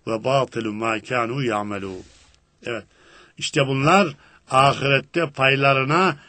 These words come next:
ateşten başka hiçbir şey düşmeyen kimselerdir. Çünkü onların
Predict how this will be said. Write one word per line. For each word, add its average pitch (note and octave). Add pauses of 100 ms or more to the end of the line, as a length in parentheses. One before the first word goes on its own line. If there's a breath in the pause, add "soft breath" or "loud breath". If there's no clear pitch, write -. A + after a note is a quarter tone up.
(160 loud breath)
ateşten C#3
başka D3 (320 soft breath)
hiçbir B2
şey A#2+
düşmeyen B2
kimselerdir. A#2 (640 soft breath)
Çünkü C3
onların B2+